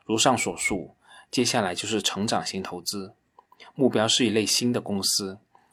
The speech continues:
这些公司预计将快速成长，并被赋予高估值，以补偿其非凡的成长潜力。似乎将价值这个标签应用于价值学派，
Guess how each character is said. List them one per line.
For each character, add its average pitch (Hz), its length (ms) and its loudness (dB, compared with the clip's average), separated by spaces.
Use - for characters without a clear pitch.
这 135 120 0
些 131 100 4
公 147 180 2
司 143 200 4
预 143 180 4
计 123 160 2
将 127 220 0
快 160 200 2
速 117 160 2
成 92 240 -6
长， - 280 -4
并 117 180 0
被 107 140 2
赋 117 180 -2
予 98 120 -2
高 117 220 4
估 135 200 0
值， 85 380 -4
以 117 120 -2
补 110 160 -4
偿 101 220 0
其 - 140 0
非 147 220 0
凡 92 180 -4
的 92 80 -6
成 101 220 -4
长 82 180 -6
潜 82 280 -8
力。 82 200 -12
似 - 160 6
乎 139 120 2
将 139 260 2
价 143 260 4
值 - 160 -2
这 123 100 0
个 - 80 -4
标 127 220 0
签 131 200 0
应 127 120 -2
用 127 220 0
于 113 120 2
价 120 240 2
值 104 140 -2
学 95 200 -4
派， 87 360 -6